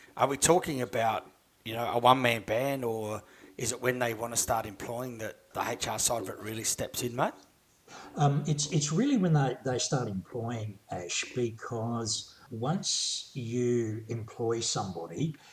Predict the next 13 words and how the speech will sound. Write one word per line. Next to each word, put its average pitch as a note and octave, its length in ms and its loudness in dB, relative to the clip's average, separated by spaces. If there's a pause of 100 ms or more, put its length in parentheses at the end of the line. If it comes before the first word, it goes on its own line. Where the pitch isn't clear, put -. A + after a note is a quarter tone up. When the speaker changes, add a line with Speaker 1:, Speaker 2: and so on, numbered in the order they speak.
(200)
Speaker 2:
you, B2 360 0
you're A#2 280 0
then C3 180 2
in C3 180 0
the, A2+ 180 -2 (140)
the G#2+ 160 -2
arena A2 400 -4 (100)
of F#2+ 140 -4 (320)
the A2+ 80 -4
Fair G#2+ 300 -2
Work F#2+ 240 -4
Act A2 320 -6 (140)
legislation. D#3+ 920 -6